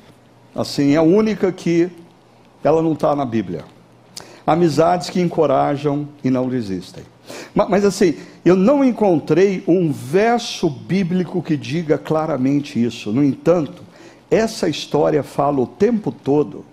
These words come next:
o tempo todo, de um sujeito que é a encarnação disso.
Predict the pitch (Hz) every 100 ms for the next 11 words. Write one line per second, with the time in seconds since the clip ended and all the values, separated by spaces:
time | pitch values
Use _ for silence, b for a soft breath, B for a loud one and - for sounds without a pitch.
0 | _ 185 - - 226 202 156 - 143 156
1 | 151 143 B B B 107 165 196 156 -
2 | - 165 113 110 156 151 - 101 - 143
3 | 156 156 147 - 160 151 160 143 - -
4 | 120 113 82 - _ _ _ - 101 98
5 | - -